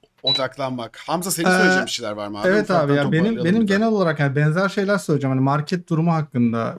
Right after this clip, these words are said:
Speaker 2: kesinlikle daha kötü olacağını düşünüyorum bu arada. Ben de hani görünen o okuduğum şeylerden de karşılaştığım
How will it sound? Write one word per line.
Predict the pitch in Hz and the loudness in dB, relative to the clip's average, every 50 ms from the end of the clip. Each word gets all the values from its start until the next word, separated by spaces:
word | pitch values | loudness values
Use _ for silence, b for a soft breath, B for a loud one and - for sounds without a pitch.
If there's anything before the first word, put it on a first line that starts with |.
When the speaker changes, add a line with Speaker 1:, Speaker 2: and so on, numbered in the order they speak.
| - - | -14 -10
Speaker 2:
kesinlikle | - 131 - 143 143 143 143 135 120 113 117 | -8 -8 -4 -2 -4 -4 -2 -4 -6 -4 -4
daha | 123 123 123 127 - | -2 -2 -2 -2 -4
kötü | 131 127 - 135 | -6 -6 -4 -4
olacağını | 127 123 117 131 127 131 127 | -4 -2 0 0 0 0 -2
düşünüyorum | 123 - - 147 143 139 135 123 117 113 113 | -4 -2 0 2 2 2 2 0 -2 -2 -2
bu | 110 110 | -4 -4
arada. | 110 110 110 127 147 160 160 - - | -4 -2 -2 0 -2 -2 -2 -4 -4
Ben | 123 120 117 113 110 | -2 -2 0 0 0
de | 127 135 147 | 0 0 -2
hani | 147 135 120 120 120 - 196 - - | -2 -4 -4 -4 -2 -4 -4 -4 -4
görünen | 135 131 127 123 123 127 127 127 131 - | -2 -2 0 0 0 0 0 -2 -4 -6
o | 123 120 127 135 135 123 | -6 -6 -6 -4 -6 -6
okuduğum | - - 135 123 123 123 123 123 | -6 -6 -6 -4 -2 0 0 0
şeylerden | 120 - 123 120 117 120 120 120 123 120 127 123 120 | 0 0 -2 0 0 0 0 0 0 0 0 0 0
de | 117 117 117 | -2 -2 -6
karşılaştığım | - - 110 110 110 - - 113 110 110 - - - 120 120 120 123 123 | -6 -6 -6 -6 -6 -6 -6 -6 -4 -4 -6 -8 -4 -2 0 0 0 -2